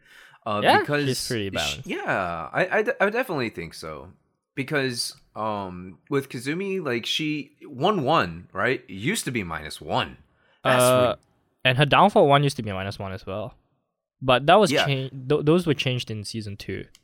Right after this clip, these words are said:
Speaker 2: Yeah.
Speaker 1: Right, but I'm still thinking that she's, you know, more evenly, uh, balanced now.
Speaker 2: She's way more e-, evenly balanced now for
Speaker 1: Yeah.
Speaker 2: sure.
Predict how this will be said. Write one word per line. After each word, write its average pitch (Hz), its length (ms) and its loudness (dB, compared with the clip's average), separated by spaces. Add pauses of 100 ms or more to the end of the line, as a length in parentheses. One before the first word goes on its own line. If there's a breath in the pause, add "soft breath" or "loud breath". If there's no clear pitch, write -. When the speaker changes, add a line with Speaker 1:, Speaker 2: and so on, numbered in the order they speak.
(220)
Speaker 2:
Yeah. 101 240 -8 (260)
Speaker 1:
Right, 107 260 0
but 139 120 4
I'm 135 100 0
still 180 220 0
thinking 123 380 -6
that 92 140 -2
she's, 101 460 -6
you 101 80 -8
know, 80 300 -8
more 101 480 -4 (840)
evenly, 85 840 -8 (420)
uh, 82 200 -4
balanced 76 720 -8 (340)
now. 82 220 -8
Speaker 2:
She's 202 180 2
way 127 280 4
more 127 220 6
e-, 127 220 0 (140)
evenly 120 300 -2
balanced 104 360 -2
now 98 160 -4
for - 140 -10
Speaker 1:
Yeah. 95 160 -8
Speaker 2:
sure. 107 260 -4